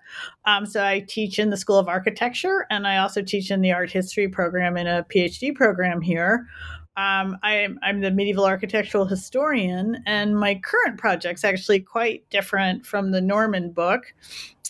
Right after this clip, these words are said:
I've gone back to something I worked on while doing my master's at York University, and I'm looking at the sixteenth century stained glass program at the Church of Saint Michael le Belfry,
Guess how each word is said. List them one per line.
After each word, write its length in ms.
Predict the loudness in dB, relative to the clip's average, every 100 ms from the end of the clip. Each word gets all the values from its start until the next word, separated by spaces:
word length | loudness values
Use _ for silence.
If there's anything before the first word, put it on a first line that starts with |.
| 2
I've 220 | 2 2
gone 180 | -2 -2
back 200 | -2 -2
to 80 | -2
something 320 | -2 0 0
I 100 | 2
worked 300 | 0 -2 -2
on 240 | 0 0
while 160 | 0 0
doing 280 | 0 0 0
my 120 | 0
master's 600 | 0 0 -2 -2 0 0
at 180 | 0 0
York 340 | 0 -2 -2
University, 840 | -4 -2 0 -2 -2 0 2 0 -2 -14 -20 _
and 200 | -2 0
I'm 160 | 2 0
looking 260 | 0 0 0
at 120 | 0
the 80 | -2
sixteenth 540 | 0 -2 2 2 2
century 680 | 0 -2 -2 -2 0 2 0
stained 500 | -4 0 0 0 -2
glass 380 | 0 0 -2
program 720 | -4 0 0 2 0 0 2
at 120 | 0 -2
the 80 |
Church 280 | -6 -4 -2
of 60 | -2
Saint 200 | 0 0
Michael 340 | 0 0 0
le 80 | 0
Belfry, 720 | 0 0 0 -2 0 0 -2